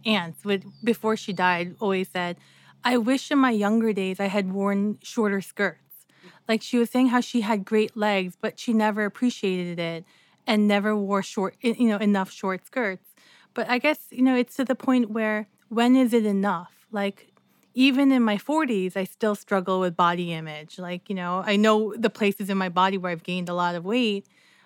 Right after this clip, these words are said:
but when is it enough where you stop that kind of negative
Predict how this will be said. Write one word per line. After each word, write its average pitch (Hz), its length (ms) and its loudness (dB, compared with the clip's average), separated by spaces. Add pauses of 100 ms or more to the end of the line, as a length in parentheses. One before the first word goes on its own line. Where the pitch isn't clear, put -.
but 254 120 2
when 277 240 2
is 311 160 0
it 240 140 0
enough 233 440 2
where 196 420 -2 (340)
you 208 120 -2
stop - 440 -2
that 214 180 0
kind 220 300 2
of 196 80 -2
negative 208 520 0